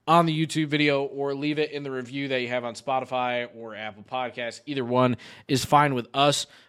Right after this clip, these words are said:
but we really did hope you enjoyed it. Please leave a review on Spotify or Apple Podcasts. We'd love to see what you think of our podcast.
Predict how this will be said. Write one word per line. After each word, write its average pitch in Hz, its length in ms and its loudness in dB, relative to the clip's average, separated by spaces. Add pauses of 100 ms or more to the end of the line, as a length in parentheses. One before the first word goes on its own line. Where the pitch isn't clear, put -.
but 135 100 -4
we 139 100 -4
really 147 280 2
did 135 160 0
hope 127 200 -2
you 120 120 -4
enjoyed 113 260 -6
it. 110 100 -6
Please 139 240 -4
leave 123 220 -2
a 110 60 -2
review 107 260 -4
on 101 140 -4
Spotify 104 460 -6
or 101 40 -6
Apple 98 160 -8
Podcasts. 107 560 -6
We'd 104 140 -16
love 104 140 -10
to 95 60 -12
see 107 120 -8
what 104 120 -12
you 98 60 -12
think 104 220 -10
of 98 80 -12
our 98 80 -10
podcast. 120 540 -4